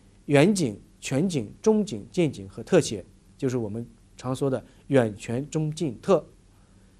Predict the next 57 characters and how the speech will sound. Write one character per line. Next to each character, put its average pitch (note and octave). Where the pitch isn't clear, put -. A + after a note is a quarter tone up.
我 C3+
们 D3
先 F3
看 E3+
远 A#2
景。 C3+
远 E3+
景 G3+
是 D3
摄 A3+
取 C3+
远 C#3+
距 B3+
离 D3
景 B2
物 D3
和 C#3
人 C#3
物 G3+
的 B2
一 C#3+
种 A#2
画 C#3+
面。 C3
远 D3+
景 E3
可 E3
以 D3
使 A#2+
画 D#3
面 C#3
呈 B2+
现 D3
广 B2+
阔 E3
深 A#3+
远 F3
的 C3
景 A2
象， C3+
以 F3+
展 D#3+
示 G3+
人 D3
物 F3+
活 D3+
动 G3+
的 C3+
空 A#3+
间 A#3
背 C4+
景 A2+
或 C#3+
环 B2
境 G#3
气 D#3+
氛。 C3+